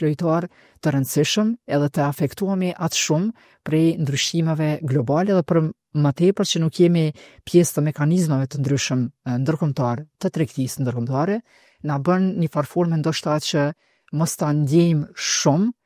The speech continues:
e, këtë konfliktin që ndodh në një pjesë të botës ose konfliktin e tanishëm ose mbylljen e ngushticave të ndryshme, që janë arterje shumë të rëndësishme të furnizimit ndërkombëtar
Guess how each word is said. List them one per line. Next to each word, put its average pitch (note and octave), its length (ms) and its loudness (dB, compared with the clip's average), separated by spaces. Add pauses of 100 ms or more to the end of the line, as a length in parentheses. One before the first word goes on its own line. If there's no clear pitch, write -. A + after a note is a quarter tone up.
(280)
e, C#3+ 100 0 (240)
këtë E3+ 380 0 (180)
konfliktin E3+ 560 0
që D3+ 200 0
ndodh D#3+ 280 2
në D#3 160 2
një D#3 160 0
pjesë D3+ 460 0
të C3 100 -2
botës D3 320 0
ose - 240 -4
konfliktin C3+ 480 -2
e C3+ 80 0 (320)
tanishëm D#3+ 560 0
ose - 160 -2
mbylljen D3+ 440 2
e D3 60 0
ngushticave C#3 600 0
të C3 80 0
ndryshme, F3+ 400 -2 (400)
që - 160 0
janë D3 240 0
arterje C#3+ 420 0
shumë D3 180 -2
të C#3 120 0
rëndësishme C#3 400 -2
të C3+ 160 -4
furnizimit C#3 640 0
ndërkombëtar B2+ 560 -2